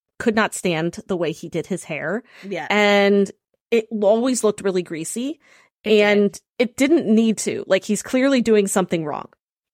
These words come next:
Speaker 1: Because I saw then a photo of him in, like, a photo shoot that, like, Netflix did,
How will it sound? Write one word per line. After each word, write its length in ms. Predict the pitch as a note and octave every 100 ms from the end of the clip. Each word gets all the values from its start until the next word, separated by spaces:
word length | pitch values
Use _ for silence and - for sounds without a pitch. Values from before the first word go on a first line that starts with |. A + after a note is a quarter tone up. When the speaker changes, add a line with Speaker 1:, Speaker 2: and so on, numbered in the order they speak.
| _ _
Speaker 1:
Because 280 | G#3 A#3 G3
I 80 | G3
saw 480 | - A#3 A#3+ B3+ B3+
then 480 | G#3+ G#3 G3+ G3+
a 100 | G3
photo 340 | - A3+ A#3 A#3
of 120 | G#3+
him 420 | G#3+ G3 F#3+ G3
in, 160 | G3 G3+
like, 120 | F3+
a 40 |
photo 260 | E3+ - A#3
shoot 240 | - E3 D3+
that, 80 |
like, 160 | - E3+
Netflix 520 | F3 E3 _ D#3+ -
did, 340 | - A2 A#2